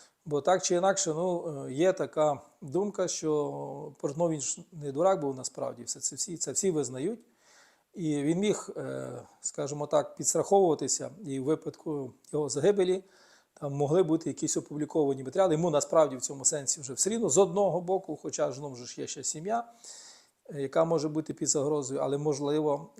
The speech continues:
певні там частина. Так чи інакше, це може бути, ну, таким, я би сказав, хорошим засобом, такою дезінфекцією в чинній українській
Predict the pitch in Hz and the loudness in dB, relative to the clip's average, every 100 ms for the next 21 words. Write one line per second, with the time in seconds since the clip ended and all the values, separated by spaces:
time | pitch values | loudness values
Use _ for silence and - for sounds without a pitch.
0 | 147 170 165 135 120 131 - 156 - 135 | 0 2 2 0 -12 -10 -8 -6 -4 -6
1 | 120 - 190 - 170 190 196 175 - 180 | -4 -2 -2 -2 -2 -2 -2 -2 2 4
2 | 180 156 160 170 160 156 180 180 156 160 | 4 0 0 -2 -2 -6 -6 -8 -6 -4
3 | 156 139 139 - 135 156 147 - 190 196 | -4 -2 -4 -4 0 0 0 2 6 8
4 | 170 165 143 135 170 170 160 156 151 139 | 8 4 -2 4 4 4 0 -4 -6 -12
5 | - 170 160 139 190 160 180 220 190 - | -4 -2 -2 6 6 6 6 6 6 2
6 | - 190 226 _ _ _ - _ _ _ | -6 -6 -6 _ _ _ -20 _ _ _
7 | _ _ - 147 131 156 147 139 - - | _ _ -14 -4 6 8 10 8 2 -14
8 | _ _ _ _ - 185 160 151 131 160 | _ _ _ _ 4 4 4 0 2 4
9 | 165 - - 131 | 4 2 -2 -4